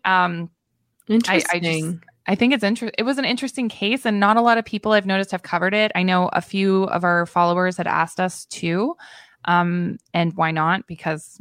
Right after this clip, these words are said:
Speaker 1: we've been so involved with the Amber Heard, Johnny Depp debacle. <laughs>
Speaker 2: And if that last testimony is the actual truth or closest to the truth, it's so shameful. And I feel bad, honestly, that Johnny would have to, like, settle outside or deal with, like, I,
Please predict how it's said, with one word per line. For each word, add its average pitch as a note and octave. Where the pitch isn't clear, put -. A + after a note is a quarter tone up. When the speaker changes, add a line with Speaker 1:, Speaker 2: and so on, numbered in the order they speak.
Speaker 1:
we've E3
been D#3
so D#3+
involved D#3
with D#3+
the -
Amber D#3
Heard, D#3
Johnny D3+
Depp D#3
debacle. D#3+
<laughs> G#3
Speaker 2:
And B3+
if C4
that B3+
last G3
testimony F#3+
is F#3+
the F3+
actual E3+
truth E3+
or E3+
closest F#3+
to F#3+
the E3+
truth, F#3
it's A3+
so D4+
shameful. G#3
And G3
I G3+
feel A3
bad, E3+
honestly, F3+
that E3
Johnny E3+
would E3+
have D#3+
to, F3
like, D#3+
settle F3
outside E3
or A3
deal B3+
with, C4+
like, G#3
I, B3